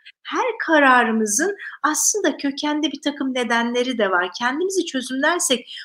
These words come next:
bunları biliyoruz ve anlayabiliyoruz. O toplantıya girmen bir karardır, tesadüfi belki bir karardır, bir denkleşmedir. Ama orada konuşup konuşmaman,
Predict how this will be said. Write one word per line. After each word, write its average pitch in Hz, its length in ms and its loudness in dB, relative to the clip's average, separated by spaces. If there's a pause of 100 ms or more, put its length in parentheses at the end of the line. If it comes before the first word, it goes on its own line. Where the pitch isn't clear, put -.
(100)
bunları 294 420 2
biliyoruz 294 520 2 (360)
ve 269 200 4
anlayabiliyoruz. 262 760 4 (220)
O 277 140 0
toplantıya 311 600 6
girmen 302 460 4
bir 311 160 2
karardır, 294 680 6 (100)
tesadüfi 254 680 2
belki 233 340 2
bir 220 100 -6
karardır, 214 540 0
bir 240 140 -4
denkleşmedir. 247 720 -2 (340)
Ama 269 260 4
orada 381 440 4
konuşup 294 520 0
konuşmaman, 277 680 2